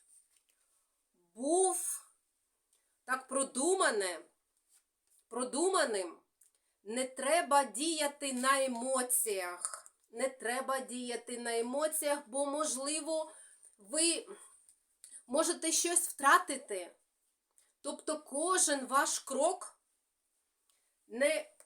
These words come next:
піддаватись на емоції, не піддаватися на щось таке, ви там побачили і все кажете: "Все, я все хочу", н-,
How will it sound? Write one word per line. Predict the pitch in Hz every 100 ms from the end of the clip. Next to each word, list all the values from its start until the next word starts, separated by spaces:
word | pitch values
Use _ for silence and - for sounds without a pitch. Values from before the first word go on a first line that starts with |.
| _
піддаватись | 277 233 214 285 254 330 370 349 339 277
на | 294 311
емоції, | 269 269 262 254 - - 165
не | 170 220
піддаватися | 226 294 233 294 269 330 339 320 - 294 285
на | 294 311
щось | - 320 339
таке, | 311 311 320
ви | 294 311
там | 311 302 - - _ _
побачили | 311 254 320 339 349 339 320 311
і | 320
все | 302 - 320
кажете: | 320 311 311 -
"Все, | 277 - - 311 320
я | 320 311
все | - 339
хочу", | - - 294 330 330 330 311 - _ _ _ _ _ _ _ _ _ _
н-, | 254 262 285 285